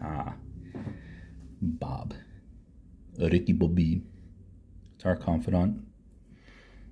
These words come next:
Thassa's Oracle. And moving on to our, uh, enchantment package. We have the Mystic Remora and the Resic Study.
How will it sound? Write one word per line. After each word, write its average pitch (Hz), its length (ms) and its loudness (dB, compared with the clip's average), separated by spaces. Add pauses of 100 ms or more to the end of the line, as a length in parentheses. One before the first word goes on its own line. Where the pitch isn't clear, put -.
(720)
Thassa's 123 300 8
Oracle. 82 400 -4 (1600)
And 104 360 10
moving 101 240 10
on 95 160 6
to 107 300 0
our, 92 400 0
uh, 92 380 -4
enchantment 120 960 4
package. 117 560 2 (800)
We 107 60 0
have 104 100 2
the 107 60 8
Mystic 123 320 6
Remora 120 360 10
and 120 160 0 (640)
the 92 100 -2
Resic - 320 -4
Study. 95 380 -2